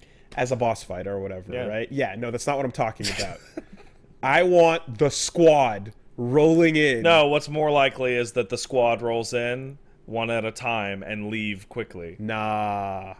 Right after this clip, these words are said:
Speaker 1: nah. We need them rolling in fucking thirteen or twelve deep, whatever the number
Speaker 2: You're
Speaker 1: was.
Speaker 2: talking, you're, uh, you're talking about, like,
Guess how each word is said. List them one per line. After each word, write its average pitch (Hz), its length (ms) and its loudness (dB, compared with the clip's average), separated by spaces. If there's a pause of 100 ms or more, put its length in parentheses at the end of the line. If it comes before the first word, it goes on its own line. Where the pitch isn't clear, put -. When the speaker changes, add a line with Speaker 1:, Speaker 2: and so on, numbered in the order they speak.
Speaker 1:
nah. 104 600 -6
We 151 280 -2
need 175 420 -2
them 151 260 2
rolling 143 380 0
in 123 280 -2
fucking 127 600 -2 (340)
thirteen 156 480 2
or 131 100 0
twelve 151 480 2
deep, 135 360 -6 (240)
whatever 143 280 2
the 139 100 2
number 127 240 -2
Speaker 2:
You're 120 100 2
Speaker 1:
was. 117 60 2
Speaker 2:
talking, 156 360 0
you're, 139 360 -2
uh, 131 40 -2 (100)
you're 135 100 -10
talking 147 280 -4
about, 135 360 2
like, 120 460 -4